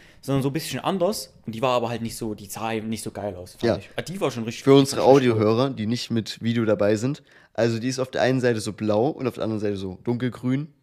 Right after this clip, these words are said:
Speaker 2: Ja,
Speaker 1: Mhm.
Speaker 2: und hat so einen S-, Space Patch, sag ich mal, irgendwie so drauf und mit Nike-Logo drauf.
Speaker 1: Ja.
Speaker 2: Ist eigentlich ganz geil. Ja. Also
Speaker 1: So halt, wie man's eigentlich gar nicht kennt, ne? Also nicht so dieses typische Nike-Logo halt, sondern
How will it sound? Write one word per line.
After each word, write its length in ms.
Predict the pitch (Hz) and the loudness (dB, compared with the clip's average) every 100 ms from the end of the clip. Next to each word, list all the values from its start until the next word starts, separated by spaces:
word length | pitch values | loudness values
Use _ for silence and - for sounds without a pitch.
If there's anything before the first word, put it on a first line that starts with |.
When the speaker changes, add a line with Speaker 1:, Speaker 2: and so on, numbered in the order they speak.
| - _ | -20 _
Speaker 2:
Ja, 220 | - 107 117 | -4 0 0
Speaker 1:
Mhm. 100 | 120 | -2
Speaker 2:
und 120 | 104 | -2
hat 120 | 110 | -2
so 80 | 104 | -4
einen 120 | 101 | -8
S-, 180 | 95 - - 85 - | -8 -12 -14 -18 -16
Space 360 | - 113 135 | -4 -2 -2
Patch, 220 | - - - | -6 -10 -8
sag 160 | 98 | -10
ich 80 | 101 | -8
mal, 60 | 98 | -8
irgendwie 140 | 101 | -10
so 60 | 95 | -10
drauf 220 | - 101 - | -8 -8 -8
und 120 | 104 | -10
mit 120 | 107 101 | -6 -4
Nike-Logo 460 | 117 117 104 98 | -4 -4 -6 -6
drauf. 260 | 95 - 95 - | -8 -12 -12 -4
Speaker 1:
Ja. 140 | 113 | -2
Speaker 2:
Ist 120 | 156 185 | 0 -2
eigentlich 160 | 214 | 0
ganz 200 | 139 127 | 0 0
geil. 280 | 107 98 95 - - - - _ | 2 2 0 -6 -20 -20 -20 _
Ja. 260 | - 117 101 - _ - _ _ _ - | 0 0 0 -6 _ -20 _ _ _ -2
Also 220 | 123 127 | 0 4
Speaker 1:
So 80 | 135 | 4
halt, 220 | 127 127 147 131 | 4 2 -6 -4
wie 80 | 151 | 2
man's 180 | 156 | 2
eigentlich 300 | 151 143 117 | 2 -4 -4
gar 160 | 135 165 | 0 2
nicht 220 | 123 - | 2 -2
kennt, 180 | 110 98 | -8 -4
ne? 140 | 123 | -2
Also 160 | 131 120 | 0 0
nicht 120 | 131 | -2
so 80 | 135 | -2
dieses 240 | 120 113 | -6 -6
typische 320 | 113 135 110 110 | -8 -8 -6 -4
Nike-Logo 480 | 143 185 175 175 | -4 -2 -2 -2
halt, 120 | 139 127 | -2 -4
sondern 320 | 127 120 | -4 -4